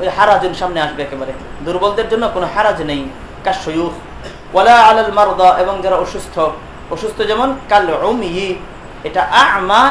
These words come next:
এর জমা, উময়ি, আহমার এর জ-, বহুবচন যেমন আসে হুমরুন, ওটা এরকম আর কি, কাল উময়ি, খারা জবরটাকে ফেলাই দাও।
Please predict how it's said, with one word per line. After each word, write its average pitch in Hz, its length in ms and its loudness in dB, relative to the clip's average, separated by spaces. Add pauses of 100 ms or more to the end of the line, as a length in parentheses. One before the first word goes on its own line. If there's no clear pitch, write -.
এর 196 220 -4
জমা, 156 280 0 (260)
উময়ি, 175 640 -4 (340)
আহমার 185 420 0 (100)
এর 208 100 -2 (100)
জ-, 156 60 -10 (140)
বহুবচন 196 420 -2
যেমন 202 180 -6
আসে 185 300 -4
হুমরুন, 269 460 0 (140)
ওটা 175 180 -2
এরকম 180 240 -2
আর 160 140 0
কি, 123 100 -10 (480)
কাল 151 340 0
উময়ি, 185 500 -2 (320)
খারা 190 160 2
জবরটাকে 196 380 -4
ফেলাই 170 180 0
দাও। 143 100 -6